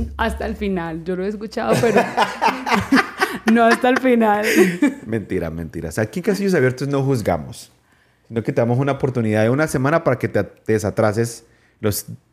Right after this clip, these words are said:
Speaker 2: quince capítulos. Le, lo más chistoso es que le va a tocar escuchar este. Le va a tocar escuchar este podcast.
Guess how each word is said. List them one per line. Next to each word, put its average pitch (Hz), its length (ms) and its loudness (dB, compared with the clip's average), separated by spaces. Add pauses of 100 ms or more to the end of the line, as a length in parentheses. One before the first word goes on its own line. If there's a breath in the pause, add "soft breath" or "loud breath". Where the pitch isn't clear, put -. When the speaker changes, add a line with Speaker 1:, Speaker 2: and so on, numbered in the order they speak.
(320)
Speaker 2:
quince 170 360 0
capítulos. 113 580 0 (320 loud breath)
Le, 143 180 0
lo 156 140 2
más 180 120 0
chistoso 226 260 0
es 226 80 -2
que 240 80 0
le 180 80 4
va 143 80 6
a 135 40 -2
tocar 196 220 2
escuchar 185 360 0
este. 113 420 -2 (840 loud breath)
Le 147 120 4
va 170 60 6
a - 20 0
tocar 208 220 4
escuchar 208 280 2
este 185 160 0
podcast. 170 500 0